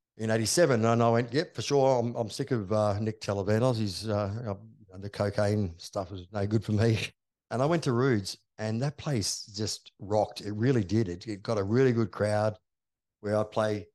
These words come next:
sort of the rock sort of stuff. I'd play your, your Smiths and, um, uh, Violent Femmes and all that sort of stuff for the, that sort of culture people. And then I'd play,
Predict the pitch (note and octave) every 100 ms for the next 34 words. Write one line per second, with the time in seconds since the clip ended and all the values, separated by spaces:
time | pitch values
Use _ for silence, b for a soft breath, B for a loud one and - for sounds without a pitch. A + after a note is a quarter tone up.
0 | - B2+ A2 G2+ G2 A2 - - - G#2+
1 | F#2 - E2 - G2+ - - D#3+ C#3+ A#2
2 | - B - G#2+ - A#2 A#2+ - - G#2
3 | F#2+ b b _ - G2+ G2 G2 F2+ _
4 | _ _ b b b _ _ _ - -
5 | G#2+ B2+ A#2+ A2+ C3 B2 A#2+ G2+ A2 A#2
6 | A#2+ A#2+ C3 A2 G2+ - G#2+ - G#2 G2+
7 | - _ F#2+ - A2+ - A2+ A2+ A2 G#2+
8 | - A2 G#2+ G#2 - G#2 G#2 G2+ b b
9 | - C3 C3+ B2 A#2 A#2 A2+ A#2 G2+